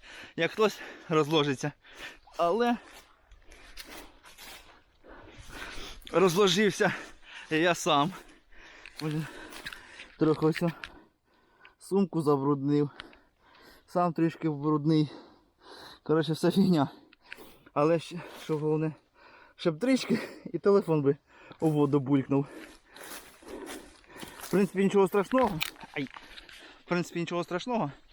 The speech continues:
Телефон у мене води не боїться. Я ним і на воді, під водою неодноразово знімав. Але все одно було б не надто приємно, якби він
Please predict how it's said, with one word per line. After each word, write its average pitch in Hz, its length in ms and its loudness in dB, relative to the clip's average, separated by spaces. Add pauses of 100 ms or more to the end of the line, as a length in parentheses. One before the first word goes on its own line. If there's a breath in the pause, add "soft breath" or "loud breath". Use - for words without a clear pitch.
(560 loud breath)
Телефон 156 360 -4
у 160 40 -2
мене 156 280 0 (340 loud breath)
води 151 260 -2
не 156 120 -2
боїться. 175 480 -4 (560 loud breath)
Я 151 140 2
ним 151 240 0 (1000 loud breath)
і 165 80 0
на 156 120 2
воді, 175 360 0
під 156 160 -6
водою 180 340 2
неодноразово 160 540 0
знімав. 147 360 0 (840 loud breath)
Але 302 160 4
все 349 140 0
одно 147 200 2
було 147 180 2
б - 40 -4 (360 loud breath)
не 151 80 -2
надто 135 260 2
приємно, 156 360 0
якби 127 220 0
він 143 160 -2